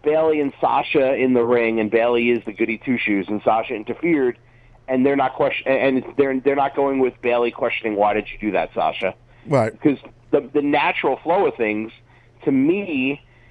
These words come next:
Speaker 1: it, you know, if you're gonna continue to build issues with all the women, is Ba-, you know, you do Michael Hayes and Kerry Von Erich. You know, the babyface isn't happy about it, and then Sasha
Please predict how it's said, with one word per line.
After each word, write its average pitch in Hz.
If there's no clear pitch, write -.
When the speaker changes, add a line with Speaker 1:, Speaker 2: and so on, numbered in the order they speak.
Speaker 1:
it, 139
you 143
know, 117
if 131
you're 143
gonna 135
continue 135
to 127
build 117
issues 120
with 107
all 107
the 104
women, 139
is 107
Ba-, 131
you 143
know, 123
you 127
do 127
Michael 127
Hayes 120
and 117
Kerry 104
Von 110
Erich. 131
You 107
know, 104
the 98
babyface 110
isn't 107
happy 120
about 95
it, 110
and 107
then 107
Sasha 123